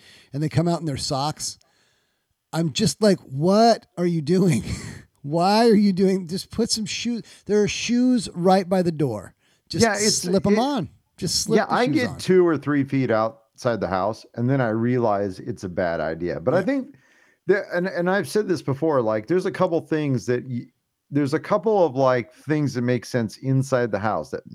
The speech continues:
Speaker 2: uh, the minute you cross through the threshold of your door,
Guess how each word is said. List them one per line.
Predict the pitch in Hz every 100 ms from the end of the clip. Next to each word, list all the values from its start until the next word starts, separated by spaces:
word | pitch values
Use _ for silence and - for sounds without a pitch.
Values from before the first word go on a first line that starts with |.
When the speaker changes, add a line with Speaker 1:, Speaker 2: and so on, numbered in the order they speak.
| 69 95
Speaker 2:
uh, | 95
the | 104
minute | 113 135 180 214
you | 170 160
cross | 139 - 127 131 135 -
through | 143 135
the | 98 104
threshold | - 117 123 127 - 123 117 104
of | 101
your | 107
door, | 92 110 107 92 76